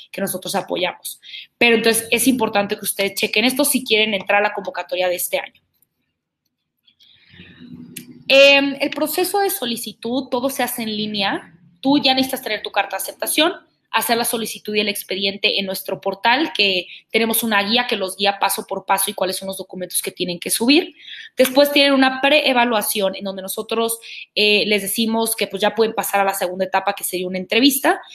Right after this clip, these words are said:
y luego pasan a la autorización. Una vez que son autorizados, es cuando también les informamos si fueron preseleccionados para conacyt.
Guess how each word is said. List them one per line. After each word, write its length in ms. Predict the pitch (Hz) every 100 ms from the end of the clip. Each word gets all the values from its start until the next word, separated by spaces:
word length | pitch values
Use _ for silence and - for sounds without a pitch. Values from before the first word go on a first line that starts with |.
| - -
y 140 | 277
luego 480 | 285 277 254 277 285
pasan 260 | 220 214 208
a 80 |
la 80 | 196
autorización. 640 | 185 180 - - - - - _ _ - - _
Una 240 | 285 302
vez 160 | 285 285
que 100 | 285
son 200 | 269 247
autorizados, 760 | 254 262 277 - 294 254 269 349
es 120 | -
cuando 200 | 226 220
también 340 | 214 208 233 240
les 180 | 247
informamos 540 | 262 254 240 240 214 220
si 120 | -
fueron 360 | - 226 226 226
preseleccionados 800 | 214 202 185 - 190 180 185 -
para 200 | 175 180 -
conacyt. 420 | 175 - -